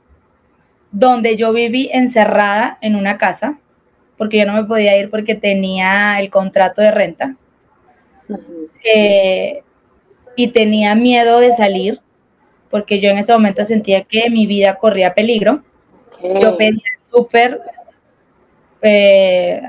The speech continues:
Speaker 1: por internet, yo pagaba los servicios por internet, a veces salía como a una tiendita, pero yo salía rápido y volvía a entrar. Yo vivía psicoseada de que iban a entrar a mi casa.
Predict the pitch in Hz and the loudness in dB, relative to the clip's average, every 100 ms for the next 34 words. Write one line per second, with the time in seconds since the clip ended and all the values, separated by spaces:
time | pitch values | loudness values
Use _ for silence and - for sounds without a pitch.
0 | - - _ - 202 196 196 190 202 220 | -14 -18 _ 0 0 2 0 0 0 2
1 | 254 302 - - - 208 208 208 202 208 | 0 -2 -8 -12 -4 -2 0 2 2 2
2 | 202 220 214 196 196 185 220 214 214 214 | 2 0 0 -2 -4 -8 -6 -2 0 2
3 | 208 185 196 226 - 214 202 220 220 254 | 0 -2 -2 -4 -2 -2 0 0 0 0
4 | 240 202 202 214 233 262 _ - - _ | 0 0 0 0 0 -6 _ -20 -20 _
5 | - 226 220 214 202 196 190 185 202 226 | -2 2 4 4 2 0 0 0 0 0
6 | 240 202 202 254 330 415 - _ _ _ | 0 0 0 -2 -2 -4 -8 _ _ _
7 | _ _ _ 233 220 208 214 220 233 247 | _ _ _ 0 2 0 0 2 2 4
8 | 269 269 285 269 202 190 185 185 208 240 | 2 0 -2 0 0 0 -2 0 0 -2
9 | - _ _ _ - 208 214 214 208 220 | -6 _ _ _ -2 0 2 2 0 0
10 | 220 220 214 220 202 196 202 190 214 220 | 0 0 -6 -6 -4 -2 0 2 2 0
11 | 208 190 190 220 202 196 185 208 - 190 | -2 0 2 2 2 0 0 -2 -2 -2
12 | 202 247 262 254 | 0 0 -2 -4